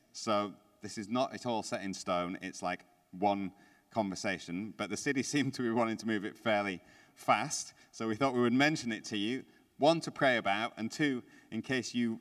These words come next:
look at all the minutes of the city's notes and wonder why our church is getting mentioned <laughs> in city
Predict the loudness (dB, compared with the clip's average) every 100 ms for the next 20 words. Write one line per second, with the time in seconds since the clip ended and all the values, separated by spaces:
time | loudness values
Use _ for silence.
0 | -10 -6 -4 -2 0 2 2 0 -2 -6
1 | -6 -4 -4 -4 -4 0 0 0 -4 -2
2 | 0 0 4 4 6 2 0 -6 -6 -4
3 | -4 -2 -2 -4 -4 -6 -6 -12 -14 -10
4 | -10 -4 -2 0 -2 0 0 0 0 -2